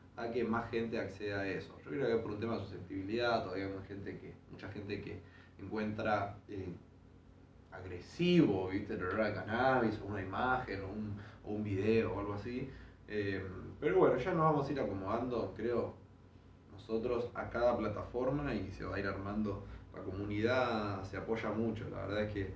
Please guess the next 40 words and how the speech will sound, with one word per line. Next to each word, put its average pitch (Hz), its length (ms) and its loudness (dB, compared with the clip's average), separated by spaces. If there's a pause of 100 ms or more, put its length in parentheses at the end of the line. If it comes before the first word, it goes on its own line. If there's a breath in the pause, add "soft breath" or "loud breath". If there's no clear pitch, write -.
(360 loud breath)
en 113 60 -2
este 110 220 2
sentido 104 440 2
en 107 100 4
Instagram, 120 440 2
ahora 113 140 4
que 101 60 2
estamos 104 280 -2
empezando 107 420 -2
a 110 60 2
darle 110 140 2
más 110 160 0
actividad, 104 540 0 (260 loud breath)
quiero 110 160 2
destacar 110 500 0
de 110 120 4
que 90 60 -2
la 87 80 -4
comunidad 95 400 -2
está 107 120 -4
muy 107 200 0
activa, 117 520 0
siempre 104 280 -2
muy 107 200 0
atenta, 104 580 0
te 90 80 -6
responden 98 400 -8
los 92 120 -4
mensajes, 101 760 -2
te 90 80 -8
re-, 92 200 -4
te 90 180 -8
contestan 104 400 -4
las 98 100 -6
historias, 98 560 -2
te 92 120 -10
interac-, - 680 -12
mucha 107 200 -8
interacción, 117 800 -2
¿viste? 143 400 -2